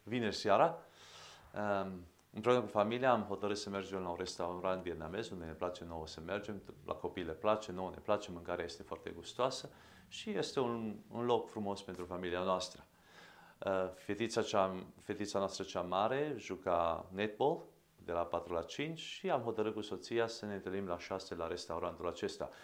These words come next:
Eu veneam direct de la lucru și ea venea de la terenul de sport. Um, fiind oră de vârf, uh,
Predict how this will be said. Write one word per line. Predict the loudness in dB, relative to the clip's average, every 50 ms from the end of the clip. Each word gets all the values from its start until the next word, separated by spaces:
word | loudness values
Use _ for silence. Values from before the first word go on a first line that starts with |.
| -18 -18 -10 0
Eu | 4 4 4
veneam | 6 4 2 2 2 0 0
direct | 0 -2 -2 -4 -4
de | -2 -2
la | -2 0
lucru | 0 0 -2 -2 -2 -2 -2 -2 -2 -6 -16 -20
și | -16 -10 -4 2 6
ea | 6 6 6
venea | 6 4 0 2 4 4 4 4 2 0 -6 -18 -20 -20 -14 -6
de | -2 0 2
la | 2 4 2 2 0 -4 -6 -6
terenul | -4 -4 -2 -2 -4 -4
de | -4
sport. | -4 -4 -2 -2 -4 -4 -4 -8 -16 -20 _ _ _ -20 -20 -20 -20 -20 -20 -20 -20 -20 _ _ _ -20 -14 -8
Um, | -6 -4 -4 -4 -4 -6 -8 -12 -16 -20 _ -8 -2
fiind | 0 2 2 2 2
oră | 2 2 2 2
de | 0 0 0
vârf, | 0 2 2 2 2 2 0 -2 -10 -14 -18 -20 _ _ -18 -12
uh, | -10